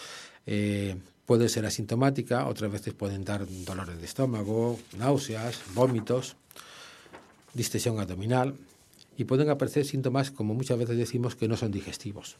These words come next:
Pueden aparecer aftas, sori-, eh, poliartritis, puede haber erupción maculopapular y urticaria en la piel. Eh, y tratamientos, a ver, bueno, aparte está asociado a un déficit de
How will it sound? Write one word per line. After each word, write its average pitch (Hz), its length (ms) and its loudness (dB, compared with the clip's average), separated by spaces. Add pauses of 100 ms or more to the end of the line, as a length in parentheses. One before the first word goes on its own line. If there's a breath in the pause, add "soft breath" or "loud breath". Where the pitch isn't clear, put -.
(120)
Pueden 95 220 -6
aparecer 95 500 -6
aftas, 110 520 -4 (260)
sori-, 90 320 -12
eh, 92 440 -6
poliartritis, 110 840 -4 (500 soft breath)
puede 101 200 -4
haber 101 180 -2
erupción 101 320 -2
maculopapular 101 760 -2
y 101 40 0
urticaria 90 500 -6
en 82 60 -8
la 85 100 -10
piel. 131 320 2 (640 soft breath)
Eh, 98 460 -4 (140)
y 120 220 -2
tratamientos, 120 640 2
a 117 80 2
ver, 107 200 -2
bueno, 123 280 2
aparte 117 340 0
está 139 200 2
asociado 113 360 -2
a 139 60 4
un 120 80 2
déficit 113 400 -2
de 104 500 0